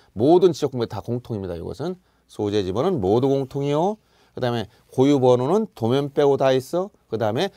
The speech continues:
소유자 인적상, 소유권 변동 원인과 날짜, 이것은 넓은 의미 대장에만 있다. 이렇게 되는 거예요.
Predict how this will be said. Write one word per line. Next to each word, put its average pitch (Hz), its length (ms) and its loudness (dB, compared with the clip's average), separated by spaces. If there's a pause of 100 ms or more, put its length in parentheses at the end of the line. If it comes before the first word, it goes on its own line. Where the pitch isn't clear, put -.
(140)
소유자 151 380 0
인적상, 120 480 -4
소유권 127 500 -2 (960)
변동 117 300 2
원인과 117 280 0
날짜, 104 600 0
이것은 127 440 0 (300)
넓은 117 500 2
의미 110 160 -2
대장에만 113 640 -8
있다. - 680 -12
이렇게 165 240 -4
되는 101 160 -6
거예요. - 100 -18